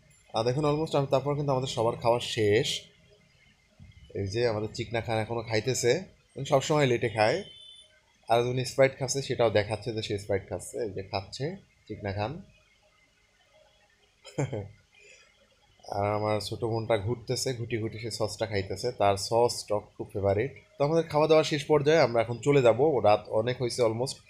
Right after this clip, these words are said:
নয়টা পঁয়তাল্লিশ। তো আপনারা চাইলে আসতে পারেন, পরিবেশটা অনেক ভালো। আর আমরা যে দুইটা item try করছি, দুইটা item অনেক best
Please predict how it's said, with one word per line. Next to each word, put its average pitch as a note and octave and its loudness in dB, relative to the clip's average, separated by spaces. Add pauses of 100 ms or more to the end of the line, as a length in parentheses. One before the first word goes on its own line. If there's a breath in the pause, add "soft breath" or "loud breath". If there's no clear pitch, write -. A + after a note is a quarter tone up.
(320 soft breath)
নয়টা G#2 -2
পঁয়তাল্লিশ। A#2+ 0 (380 soft breath)
তো C#3 6
আপনারা E3 4
চাইলে F3 6
আসতে D#3+ 6
পারেন, D3 6
পরিবেশটা C#3+ 2
অনেক C#3+ 2
ভালো। B2 6
আর G#2+ 8
আমরা A2 -4
যে A#2 -2
দুইটা A#2 4
item A2+ 2
try A2+ 2
করছি, A#2+ -6
দুইটা A#2 0
item A2 0
অনেক G#2+ -2
best C3+ 2